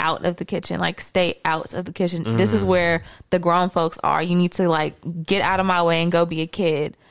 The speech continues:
Speaker 1: while I'm in here cooking." And then, you know, it's like, oh, you know, recipes seem like they're kinda secretive. Like, "Oh, no, you know, that's, that's Big Mama's recipe," or, you know, "That's Auntie's recipe. Only she knows that," or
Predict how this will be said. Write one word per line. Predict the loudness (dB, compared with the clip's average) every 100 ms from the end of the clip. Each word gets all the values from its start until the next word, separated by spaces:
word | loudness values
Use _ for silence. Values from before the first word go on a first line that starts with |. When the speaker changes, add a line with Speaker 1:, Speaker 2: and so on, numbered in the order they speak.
| -20 -6
Speaker 1:
while | -2 0 0
I'm | 0 2
in | 0
here | 0 -2
cooking." | 0 -2 -2 -4 -2 -2
And | 0 0
then, | 0 0 -2 -6 -20 _
you | 0 2
know, | 4 2
it's | 2
like, | 0 2
oh, | 2 4 2
you | 2 2
know, | 2 0 0
recipes | 0 0 -2 0 2 2
seem | 0 2 4 4
like | 2 0
they're | -2
kinda | 0 -2 -2
secretive. | 0 -2 2 4 6 4 4
Like, | 2 2
"Oh, | 4 4 4
no, | 4 4 2 -2 -14 _ _ -2
you | 2 4
know, | 4
that's, | 2 0 -2 -4
that's | 0 0 2
Big | 0 4
Mama's | 2 2 2
recipe," | 2 0 -2 -6 -4 0 2
or, | 2
you | 4 4
know, | 4 4 2
"That's | 2 0 -2 -2
Auntie's | 0 0 0 -4 0
recipe. | 0 0 -4 -2 -2 -2 -4 -10 -6
Only | 0 2 2
she | 2 2
knows | 4 4 2 2
that," | 2 2 2
or | 2 0